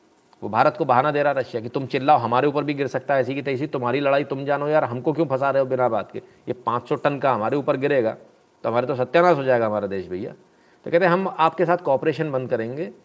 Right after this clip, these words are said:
और कॉपरेशन बंद कर देंगे तो इंटरनेशनल स्पेस सेंटर आप चला, स्टे-, स्टेशन, स्टेशन आप चला नहीं पाओगे और धड़ाम से गिरेगा नीचे आके, संभाल नहीं पाओगे आप इसको। हालांकि अमेरिकन स्पेस एजेंसी नासा ने कहा, बोले देखिए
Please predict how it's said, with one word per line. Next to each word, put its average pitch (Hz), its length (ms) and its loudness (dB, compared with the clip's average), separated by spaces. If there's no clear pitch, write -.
और 127 80 -6
कॉपरेशन 147 440 0
बंद 147 180 -2
कर 143 100 2
देंगे 160 180 -4
तो 190 80 -2
इंटरनेशनल 156 440 -2
स्पेस 151 340 -4
सेंटर 135 240 -2
आप 147 140 0
चला, 127 220 -2
स्टे-, 131 240 -4
स्टेशन, 135 540 -4
स्टेशन 135 360 -4
आप 185 120 -4
चला 120 200 0
नहीं 120 140 -4
पाओगे 127 280 -2
और 208 80 -2
धड़ाम 117 280 -4
से 120 100 -10
गिरेगा 143 300 -2
नीचे 107 260 -12
आके, - 260 -16
संभाल 113 300 0
नहीं 120 100 -4
पाओगे 147 300 0
आप 123 160 -4
इसको। - 260 -16
हालांकि 139 420 0
अमेरिकन 123 360 0
स्पेस 127 280 -4
एजेंसी 135 280 -6
नासा 123 260 -4
ने 127 100 -4
कहा, 135 180 -2
बोले 143 240 -2
देखिए 131 380 -4